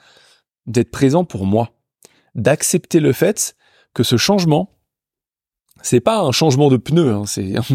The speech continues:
<laughs> on n'est pas en train de changer la peinture d'une chambre, mais c'est un changement identitaire qui est en train de s'amorcer.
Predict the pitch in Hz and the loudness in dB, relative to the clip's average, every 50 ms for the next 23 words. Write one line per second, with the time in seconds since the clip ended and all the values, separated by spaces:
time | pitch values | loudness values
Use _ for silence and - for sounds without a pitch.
0 | 117 - - - - - 131 - - 110 110 - 185 185 160 - 151 139 - - | -2 -2 -6 -20 -20 -14 -6 -2 0 0 2 2 0 0 0 0 -2 -2 0 0
1 | 139 135 143 143 120 - - 123 113 - 120 110 104 104 104 - 156 170 185 160 | 0 2 2 2 2 2 0 -2 -2 0 0 0 0 0 0 0 0 0 0 0
2 | 113 127 _ - - - - - - _ - - 107 - 117 110 107 - 147 151 | -2 -4 _ -18 -20 -20 -20 -20 -18 _ -2 -2 0 0 0 0 0 0 0 2
3 | 143 160 170 165 - - 139 131 143 147 - - 147 - - 92 - - - - | 2 2 0 0 -2 -2 0 0 0 0 0 -4 -6 -4 -4 -4 -4 -6 -12 -20
4 | _ _ _ _ _ _ _ _ _ _ - - 127 120 120 - - 147 139 - | _ _ _ _ _ _ _ _ _ _ -4 -4 -2 -2 -2 0 0 -2 0 0
5 | - 131 123 120 - - - 110 - | 0 0 0 0 -2 -2 -6 -8 -8